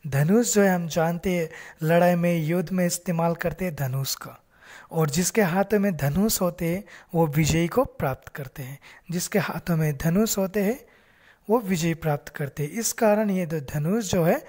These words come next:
उसके हाथों में होगा, जो मसीह विरोधी है उसके हाथों में धनुष दिया जाएगा और उसे एक मुकुट दिया जाएगा, और उसे एक मुकुट दिया गया।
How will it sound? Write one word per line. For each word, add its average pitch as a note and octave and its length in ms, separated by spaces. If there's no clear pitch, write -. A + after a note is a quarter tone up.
उसके - 360
हाथों D3 400
में F3 120
होगा, D3 300
जो C#3 120
मसीह D3 340
विरोधी D3+ 340
है E3+ 240
उसके - 260
हाथों D#3 340
में F#3 180
धनुष D3 400
दिया D3 260
जाएगा C3 580
और G#3+ 180
उसे A3+ 380
एक G#3+ 160
मुकुट F#3 680
दिया D3 300
जाएगा, A#2+ 600
और B3+ 100
उसे A#3+ 280
एक A#3 180
मुकुट G#3 400
दिया E3 260
गया। C3+ 280